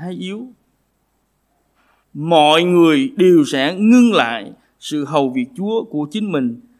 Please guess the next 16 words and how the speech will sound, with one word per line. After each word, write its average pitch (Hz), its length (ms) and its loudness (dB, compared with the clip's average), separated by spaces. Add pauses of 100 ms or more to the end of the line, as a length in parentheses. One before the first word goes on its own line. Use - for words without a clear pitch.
(240)
tại 139 280 -2
thời 165 300 2
điểm 160 440 0
mà 143 300 -6
Đức 240 180 2
Chúa 240 80 -4
Trời 135 280 0
đã 117 120 -6
ấn 180 240 -10
định, 113 200 -8 (720)
giống 190 260 2
như 226 160 6
các 240 180 0
sứ 254 160 0
đồ 147 240 4
và 117 240 -6